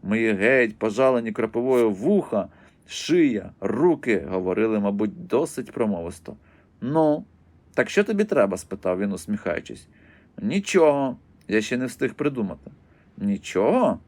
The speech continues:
Гм, значить, дурень», — з розчаруванням сказав він. «А може, все-таки треба?» І раптом у мене майнула думка. «А може, це все спеціально,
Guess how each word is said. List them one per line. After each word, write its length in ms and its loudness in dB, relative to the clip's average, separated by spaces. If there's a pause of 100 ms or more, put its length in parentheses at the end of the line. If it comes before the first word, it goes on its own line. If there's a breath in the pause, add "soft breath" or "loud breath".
Гм, 400 -4 (360)
значить, 580 -4
дурень», — 480 -2 (340 soft breath)
з 100 0
розчаруванням 600 0
сказав 420 -6
він. 180 -8 (260 loud breath)
«А 100 -10
може, 240 0
все-таки 400 0
треба?» 440 2 (280)
І 120 0
раптом 600 -2
у 80 -6
мене 280 -4
майнула 440 -4
думка. 500 -4 (400 loud breath)
«А 160 -2
може, 760 2
це 160 0
все 280 -2
спеціально, 920 -2